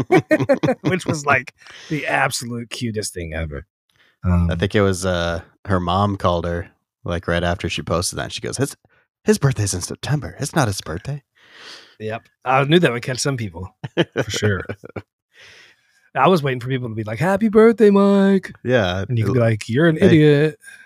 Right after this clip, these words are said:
Speaker 2: I didn't
Speaker 1: But
Speaker 2: get
Speaker 1: hey,
Speaker 2: any of
Speaker 1: I'll
Speaker 2: that.
Speaker 1: take extra birthdays. I mean,
Speaker 2: But I
Speaker 1: I'll
Speaker 2: got
Speaker 1: be the candle. You can make a wish and blow the candle out.
Speaker 2: Yeah, I, I got a lot of good feedback. Like, people really liked it, as, you know, far as people I know. So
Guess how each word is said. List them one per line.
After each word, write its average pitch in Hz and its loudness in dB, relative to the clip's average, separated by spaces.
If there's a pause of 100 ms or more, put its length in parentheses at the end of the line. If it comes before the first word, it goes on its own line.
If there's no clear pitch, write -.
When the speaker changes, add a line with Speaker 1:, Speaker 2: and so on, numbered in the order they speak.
(180)
Speaker 2:
I 95 -2
didn't 101 2
Speaker 1:
But 98 2
Speaker 2:
get 101 4
Speaker 1:
hey, 147 4
Speaker 2:
any 156 6
of 117 4
Speaker 1:
I'll - 4
Speaker 2:
that. - -2
Speaker 1:
take 294 0
extra 135 -2
birthdays. 123 0 (880)
I 143 2
mean, 143 2
Speaker 2:
But 107 2
I 120 6
Speaker 1:
I'll 214 6
Speaker 2:
got 170 2
Speaker 1:
be 165 0
the 156 -4
candle. 175 -2
You 120 0
can 127 0
make 143 2
a 139 2
wish 147 2
and 123 -2
blow 147 4
the 165 2
candle 190 -2
out. 95 -8 (520)
Speaker 2:
Yeah, 92 -8
I, 101 -2
I 110 0
got 139 4
a 131 4
lot 127 4
of 123 0
good 110 0
feedback. 98 -2
Like, 80 -4
people 98 -4
really 90 0
liked 90 -2
it, 82 -2 (160)
as, - -6 (280)
you 92 -2
know, 80 -6
far 82 -2
as 85 -4
people 90 0
I 76 -2
know. 82 -4
So 78 -2